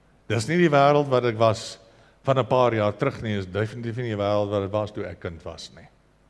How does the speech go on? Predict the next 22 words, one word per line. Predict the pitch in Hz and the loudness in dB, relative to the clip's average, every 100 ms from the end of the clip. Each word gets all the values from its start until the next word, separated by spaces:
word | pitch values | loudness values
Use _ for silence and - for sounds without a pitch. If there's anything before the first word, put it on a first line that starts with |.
| _ _ _ _ _ _ | _ _ _ _ _ _
Dinge | 95 127 123 | -4 0 0
is | 107 | 0
besig | 117 117 117 | -2 -2 -4
om | 98 | -6
iewers | 110 98 98 87 | -4 -2 -4 -4
heen | 95 87 | -8 -8
te | 95 | -12
speel | - 123 101 | -8 -6 -6
en | 90 | -8
ons | 87 | -12
op | 98 - | -12 -10
pad. | 110 113 - - _ _ - - - - | -10 -10 -20 -20 _ _ -20 -20 -16 0
En | 180 | 2
is | 196 | 2
goed | - 294 | 0 -2
vir | 208 | 0
ons | 226 208 | 0 0
as | 202 | -2
gelowiges | 190 170 175 214 - 175 | 0 2 4 2 2 -2
om | 170 | 0
hierdie | 131 147 185 170 | 0 0 0 -2
dinge | 156 151 147 | 0 0 -2